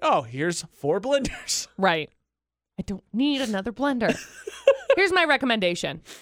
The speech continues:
Speaker 2: Put a five thousand dollar couch on there.
Speaker 1: Everybody
Speaker 2: Call it good.
Speaker 1: chip in for the couch.
Speaker 2: Yep.
Speaker 1: You know the weirdest thing that my brother got from his,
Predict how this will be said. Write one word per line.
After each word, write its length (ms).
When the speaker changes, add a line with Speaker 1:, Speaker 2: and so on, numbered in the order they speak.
Speaker 2:
Put 100
a 20
five 240
thousand 280
dollar 180
couch 320
on 160
there. 320
Speaker 1:
Everybody 500
Speaker 2:
Call 140
it 40
good. 60
Speaker 1:
chip 240
in 260
for 380
the 100
couch. 640
Speaker 2:
Yep. 180
Speaker 1:
You 80
know 100
the 100
weirdest 340
thing 140
that 100
my 120
brother 240
got 240
from 160
his, 360